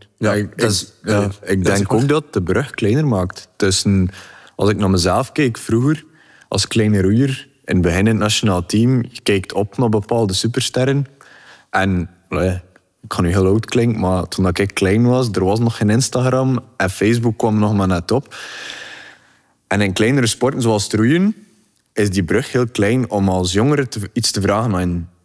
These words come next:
Speaker 2: aan je held. Ik had dat niet. Ik had hier in België Hannes Obreno, maar dat was nu niet de meest open persoon ook.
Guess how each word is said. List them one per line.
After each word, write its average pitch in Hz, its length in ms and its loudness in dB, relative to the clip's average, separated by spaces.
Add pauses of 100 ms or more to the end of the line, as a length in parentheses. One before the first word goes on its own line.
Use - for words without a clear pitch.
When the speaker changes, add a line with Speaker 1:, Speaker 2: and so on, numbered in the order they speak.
(220)
Speaker 2:
aan 69 120 -10
je 69 120 -8
held. 95 500 -4 (280)
Ik 98 200 -4
had 113 160 -2
dat 95 120 0
niet. 78 240 -6 (360)
Ik - 160 -10
had 85 180 -2
hier 82 120 0
in 82 140 0
België 92 260 -2
Hannes 95 300 0
Obreno, 87 540 0
maar 87 180 -2 (180)
dat - 100 -16
was 95 140 -4
nu 85 120 -4
niet 98 420 -2
de - 60 -2
meest 104 240 0
open 104 240 -2
persoon 117 480 2
ook. 87 200 -2